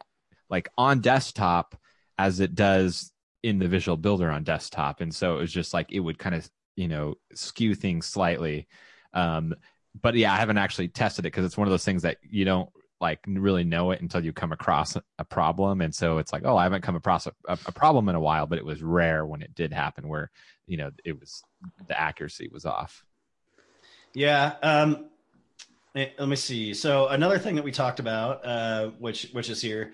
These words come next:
Speaker 2: uh, faster than ever building experience, uh, using, using cache leveraging.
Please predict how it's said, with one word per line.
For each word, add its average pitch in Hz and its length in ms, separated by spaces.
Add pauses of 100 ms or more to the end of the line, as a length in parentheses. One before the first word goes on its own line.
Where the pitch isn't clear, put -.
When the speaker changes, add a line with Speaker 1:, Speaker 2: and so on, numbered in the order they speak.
(320)
Speaker 2:
uh, 113 220
faster 147 400
than 131 100
ever 127 220
building 139 320
experience, 139 760
uh, 117 100
using, 117 560
using 135 320
cache 123 500
leveraging. 98 580